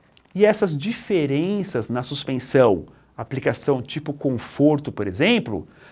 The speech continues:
também altera na dianteira o trapézio da direção. Vamos verificar. Temos aqui a caixa de direção pinhão em cremalheira, a distribuição da direção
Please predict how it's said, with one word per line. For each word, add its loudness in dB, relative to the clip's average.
também 2
altera 8
na -4
dianteira -2
o -6
trapézio 2
da 0
direção. 0
Vamos 0
verificar. 0
Temos 0
aqui 0
a 0
caixa 2
de -2
direção 0
pinhão 2
em -4
cremalheira, 6
a 2
distribuição 2
da 2
direção 4